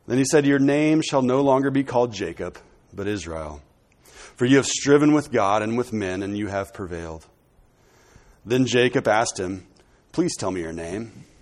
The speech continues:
But he said, "Why is it that you ask my name?" And there he blessed him. So Jacob called the name of the place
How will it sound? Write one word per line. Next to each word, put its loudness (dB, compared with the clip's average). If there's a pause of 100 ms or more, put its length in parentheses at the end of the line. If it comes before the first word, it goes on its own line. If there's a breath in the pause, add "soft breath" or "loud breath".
(420 soft breath)
But -2
he -4
said, 0
"Why 2
is -2
it -12
that -12
you -8
ask -8
my -8
name?" -10 (840 soft breath)
And -4
there 0
he -4
blessed -4
him. -10 (600 soft breath)
So -2
Jacob 4
called 6
the 2
name 2
of 0
the 0
place 0